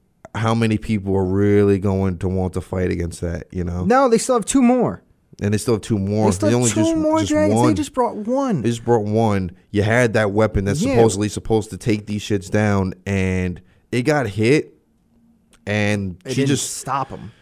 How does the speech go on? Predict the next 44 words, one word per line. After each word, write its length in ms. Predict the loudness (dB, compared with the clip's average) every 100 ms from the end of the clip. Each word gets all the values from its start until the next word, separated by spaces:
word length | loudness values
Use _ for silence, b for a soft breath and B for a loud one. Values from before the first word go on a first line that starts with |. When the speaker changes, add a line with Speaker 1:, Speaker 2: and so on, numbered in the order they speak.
| b
Speaker 1:
she 200 | -6 -4
just 200 | -4 0
took 160 | 4 6
it 100 | 6
out, 280 | 6 4 4
Speaker 2:
Nowhere 180 | 4 4
Speaker 1:
and 80 | 4
that 80 |
was 200 | 4 4
Speaker 2:
close 100 | 4
to 60 | 2
Speaker 1:
it. 40 | 0
Speaker 2:
stopping 440 | -4 -8 -8 -18
'em. 140 | -14 -6
Speaker 1:
Yeah. 420 | 0 2 2 -2 -6 _ _ _ _ _ _ _ _ _ _ _ _ _ _ -2
Speaker 2:
You 100 | 2
know 80 | 4
why 140 | 4
they 100 | 2
stopped? 360 | 0 0 0 0
Just 180 | -2 -2
to 60 |
get 200 | -4 -4
the 60 | -4
thing 200 | -4 -2
out 120 | -4
of 60 | -4
its 100 | -8
arm. 220 | -10 -12 _
That's 180 | -8 -6
it. 120 | -8 -12 -8
Speaker 1:
Yeah. 340 | -4 -2 -4 -8 _ _ _ _ -6
Speaker 2:
If 140 | -2
it 80 | 0
Speaker 1:
Yeah. 60 |
Speaker 2:
wanted 240 | 2 0 0
to, 320 | -2 -2 -2
Speaker 1:
I 60 | 2
mean, 140 | 6
it 80 | 6 6
Speaker 2:
it 120 | 4
Speaker 1:
wounded 320 | 4 6 6
Speaker 2:
would've 0 |
Speaker 1:
it. 200 | 4 2